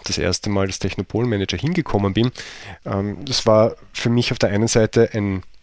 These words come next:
gewisser Vorteil, weil ich aus meiner Studienzeit sehr viele Kolleginnen und Kollegen vom ifa Tulln kannte. Aber auf der anderen Seite, ich habe eine total andere Rolle gehabt und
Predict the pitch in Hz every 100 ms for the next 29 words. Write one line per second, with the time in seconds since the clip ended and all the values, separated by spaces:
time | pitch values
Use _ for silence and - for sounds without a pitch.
0 | - 113 104 - - - 87 98 117 117
1 | 120 104 101 101 - - - 107 - 101
2 | 92 - 110 123 120 - 110 107 - -
3 | 98 104 98 101 - - - - - 110
4 | 95 95 107 107 - - 95 95 107 110
5 | - 107 104 - - - 107 101 - 82
6 | 80 - 143 - - - - - - 101
7 | 104 - 90 117 151 127 - 92 92 123
8 | 127 - - - - 104 107 - 101 98
9 | 101 104 110 113 110 139 120 92 95 -
10 | 104